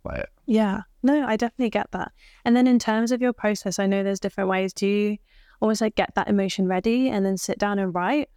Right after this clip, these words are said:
Speaker 2: Or is it kind of like you're walking around with a notebook and you're like, "Oh my God, something has just come into my mind. I need to write this down." And then do you go and record all of your music at the same time? Or is it,
Speaker 1: Mm-hmm.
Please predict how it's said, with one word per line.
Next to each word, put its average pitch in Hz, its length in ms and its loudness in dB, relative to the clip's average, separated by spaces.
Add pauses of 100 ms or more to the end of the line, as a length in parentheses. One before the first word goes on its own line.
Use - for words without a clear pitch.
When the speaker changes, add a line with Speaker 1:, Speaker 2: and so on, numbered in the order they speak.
(460)
Speaker 2:
Or 226 120 2
is 226 120 2
it 214 180 0
kind 214 140 2
of 202 60 2
like 202 120 2
you're 196 100 0
walking 202 260 -2
around 202 160 0
with 196 100 0
a 196 40 4
notebook 196 360 0
and - 100 -20
you're 202 80 -2
like, 180 320 -8 (160)
"Oh 214 100 0
my 180 120 0
God, 196 180 -2
something 196 240 0
has 185 80 -2
just 196 160 -2
come 202 140 -2
into 190 160 -2
my 202 100 2
mind. 208 200 2
I 190 60 0
need 202 140 0
to - 120 -8
write 190 140 0
this 190 140 -6
down." 220 480 2 (840)
And 233 120 6
then 220 180 4
do 214 100 2
you 208 60 2
go 214 200 2
and 208 160 2
record 208 480 0
all 208 140 2
of 196 100 0
your 202 120 0
music 202 300 0
at - 80 -8
the 220 60 -12
same 202 220 -2
time? 269 380 2
Or 214 100 2
is 202 100 2
it, 190 240 0
Speaker 1:
Mm-hmm. 233 120 -2